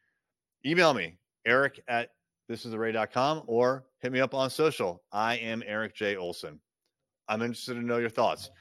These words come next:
Now, granted, if you're a hardcore programmer, I'm sure there is a lot you could do. But if you're a business person, right, if you're in the business world, if you're an office worker, basically,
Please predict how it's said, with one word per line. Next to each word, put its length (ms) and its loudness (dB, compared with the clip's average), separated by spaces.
Now, 140 2
granted, 380 0
if 120 -8
you're 120 2
a 60 0
hardcore 440 2
programmer, 580 -2
I'm 80 -2
sure 160 -2
there 100 2
is 140 -2
a 40 -2
lot 200 -4
you 80 -14
could 120 -10
do. 200 -8
But 80 -2
if 100 -6
you're 140 -2
a 80 -6
business 380 -2
person, 540 -6
right, 260 -6
if 140 -14
you're 80 -2
in 80 -6
the 80 -8
business 500 -6
world, 380 -2
if 140 -12
you're 120 0
an 60 -10
office 360 -4
worker, 260 0
basically, 600 -2